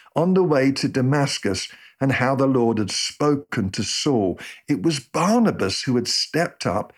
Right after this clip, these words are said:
and vouched for Saul. Later on,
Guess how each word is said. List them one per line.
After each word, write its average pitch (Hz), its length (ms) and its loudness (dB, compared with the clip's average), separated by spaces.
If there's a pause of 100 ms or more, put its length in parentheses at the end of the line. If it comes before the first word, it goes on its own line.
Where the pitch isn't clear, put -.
(220)
and 131 200 0
vouched 117 720 -2
for - 160 -4
Saul. 123 680 -2 (580)
Later 139 440 2
on, 123 260 0